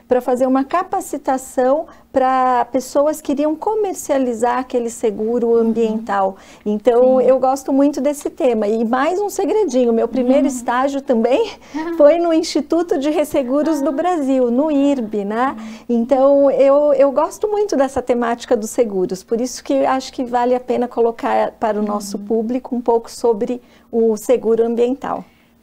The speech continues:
Speaker 2: Sim, é, na verdade o seguro ambiental é um tema muito interessante mesmo, Patrícia, porque,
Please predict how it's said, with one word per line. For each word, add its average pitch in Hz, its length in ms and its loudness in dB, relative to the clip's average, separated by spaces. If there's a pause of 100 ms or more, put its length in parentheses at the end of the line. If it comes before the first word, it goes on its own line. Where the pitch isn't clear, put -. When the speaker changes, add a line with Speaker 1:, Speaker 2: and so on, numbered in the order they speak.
(140)
Speaker 2:
Sim, 247 320 -8
é, 214 360 -6
na 220 100 -8
verdade 226 400 -8
o 294 40 -10
seguro 254 320 -10
ambiental 233 680 -4
é 214 220 -4
um 220 100 -8
tema 220 240 -10
muito 208 260 -10
interessante 285 640 -8
mesmo, 208 360 -12
Patrícia, 208 500 -14
porque, 220 480 -10